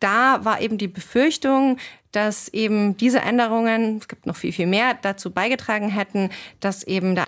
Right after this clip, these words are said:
Einfluss der Politik auf die Justiz eben viel größer geworden wäre. Während jetzt Meloni und die Regierung gesagt haben, nee, nee, wir wollen damit irgendwie nur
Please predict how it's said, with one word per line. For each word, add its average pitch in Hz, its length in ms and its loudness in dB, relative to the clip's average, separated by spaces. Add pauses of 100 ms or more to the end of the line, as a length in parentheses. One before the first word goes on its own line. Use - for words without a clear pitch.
Einfluss 180 400 -2
der 160 100 -2
Politik 156 460 -2
auf 180 220 0
die 175 80 -4
Justiz 190 460 -2
eben 165 180 -2
viel 180 180 -2
größer 175 320 0
geworden 127 420 -2
wäre. 92 300 -6
Während 156 260 -4
jetzt - 200 -12
Meloni 185 260 2
und 190 80 4
die 175 60 2
Regierung 233 420 2
gesagt 208 380 -2
haben, 190 120 -2
nee, 160 120 -2
nee, 190 180 0
wir 175 140 0
wollen 175 240 0
damit 170 240 -2
irgendwie 170 260 -4
nur 175 220 0